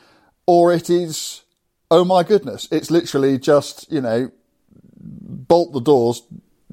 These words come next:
you turn the telephones off, and just, just watch, you know,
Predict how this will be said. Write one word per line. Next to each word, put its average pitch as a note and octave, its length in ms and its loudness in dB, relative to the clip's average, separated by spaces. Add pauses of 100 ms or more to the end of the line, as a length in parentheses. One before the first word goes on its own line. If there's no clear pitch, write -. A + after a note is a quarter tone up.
you - 160 -12
turn F3 220 2
the D3 60 -2
telephones A#2 520 0
off, A#2 140 0
and C3 200 0
just, - 360 -2
just D3+ 220 0
watch, D3 320 2 (440)
you C#3+ 80 2
know, B2+ 260 2